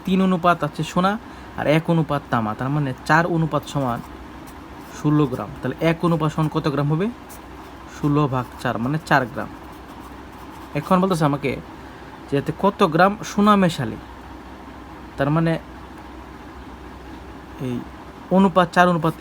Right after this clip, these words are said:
এক হবে, এই তার মানে আমার তামার অনুপাতটা ঠিক থাকবে, তামা এখানে এক আছে, এখানে এক আছে, তার মানে তামা ঠিক আছে, শুধুমাত্র চেঞ্জ হয়েছে কোনটা? সোনাটা চেঞ্জ হয়েছে। তো আগে ছিল তিন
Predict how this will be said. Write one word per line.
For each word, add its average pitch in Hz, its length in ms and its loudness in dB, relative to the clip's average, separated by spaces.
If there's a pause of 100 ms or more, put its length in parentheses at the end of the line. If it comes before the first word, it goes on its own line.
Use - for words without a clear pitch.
এক 143 140 0
হবে, 110 160 -4 (1000)
এই 117 80 -4 (180)
তার 143 180 4
মানে 180 180 4
আমার 156 140 4 (180)
তামার 190 300 8
অনুপাতটা 170 400 4
ঠিক 196 100 2 (100)
থাকবে, 127 200 2 (100)
তামা 160 280 6
এখানে 156 180 2 (100)
এক 165 120 -6
আছে, 156 220 -2
এখানে 135 300 0
এক 127 120 -4
আছে, 117 160 -8
তার 139 120 0
মানে 151 200 0
তামা 175 220 8 (220)
ঠিক 170 200 0
আছে, - 140 -2 (640)
শুধুমাত্র 180 400 2 (120)
চেঞ্জ 160 220 6
হয়েছে 165 200 0
কোনটা? 190 220 4 (760)
সোনাটা 208 320 8
চেঞ্জ 135 160 2
হয়েছে। - 180 -6 (760)
তো 131 80 0 (720)
আগে 165 240 6
ছিল 180 100 4 (180)
তিন 233 160 8